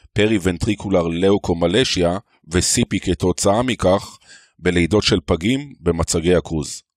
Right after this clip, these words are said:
בשורה התחתונה הוא מצא שבנוכחות של קוריואמיוניטיס,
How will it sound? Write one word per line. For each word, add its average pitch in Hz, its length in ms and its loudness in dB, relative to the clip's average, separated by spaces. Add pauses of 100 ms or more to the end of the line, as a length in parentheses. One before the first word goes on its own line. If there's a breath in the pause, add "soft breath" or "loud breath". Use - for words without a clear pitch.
(340)
בשורה 92 320 2
התחתונה 104 460 0
הוא 98 220 2
מצא 117 340 2
שבנוכחות 87 800 -2
של 90 200 0
קוריואמיוניטיס, 92 1600 -2